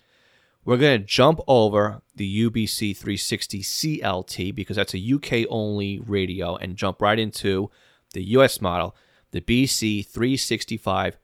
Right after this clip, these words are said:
C R S and the U B C three seventy C L T. Now, this is a U S and a U K version. I don't know why they went off by five on the U S and, this, and the U K versions, but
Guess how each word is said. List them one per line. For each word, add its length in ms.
C 380
R 280
S 400
and 420
the 60
U 360
B 140
C 300
three 240
seventy 500
C 320
L 160
T. 300
Now, 60
this 120
is 80
a 60
U 300
S 200
and 80
a 40
U 200
K 200
version. 440
I 100
don't 80
know 100
why 260
they 160
went 200
off 180
by 160
five 380
on 100
the 100
U 180
S 160
and, 100
this, 260
and 80
the 60
U 120
K 200
versions, 340
but 240